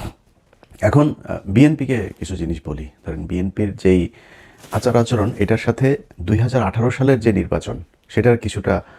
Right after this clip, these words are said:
আহ, মিল পাওয়া যায়। দুই হাজার আঠারো সালের নির্বাচনে এই যে আজকের চান্দা আব্বাস, চান্দা আব্বাস যিনি বিশাল ক্ষমতার অধিকারী, এখন নিজের বিরাট ভাবসাব মাস্তানি করে, এই যে সেখানে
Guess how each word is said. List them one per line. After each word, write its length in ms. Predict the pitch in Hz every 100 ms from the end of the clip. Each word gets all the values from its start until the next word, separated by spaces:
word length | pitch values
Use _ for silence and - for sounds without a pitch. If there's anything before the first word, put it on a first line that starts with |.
| - - _
আহ, 340 | - 73 -
মিল 220 | 98 107 98
পাওয়া 240 | 87 80
যায়। 180 | 67 80 _ _ _ _ - _ -
দুই 100 | 110
হাজার 220 | 120 131
আঠারো 240 | 107 120 127
সালের 240 | 127 127
নির্বাচনে 580 | 123 113 117 123 120 - - _ _ _ _ _ - _ _ _ _ _
এই 120 | 113 113
যে 100 | 113
আজকের 340 | 110 - 104 - - - 90
চান্দা 240 | - 101 95
আব্বাস, 460 | 87 78 - - - _ _ _ _ -
চান্দা 260 | 92 95
আব্বাস 260 | 90 87 82
যিনি 180 | 87 90
বিশাল 380 | 131 143 139 131
ক্ষমতার 440 | 113 107 104 95 85
অধিকারী, 400 | - 95 98 90
এখন 220 | 87 85 87
নিজের 260 | 85 85
বিরাট 380 | 90 98 104 90
ভাবসাব 360 | 92 - 82 -
মাস্তানি 640 | - - - 85 - 82
করে, 240 | - 80 80 - - - - -
এই 120 | 92
যে 340 | 90 98 92 - _ _ _
সেখানে 440 | - 92 92 92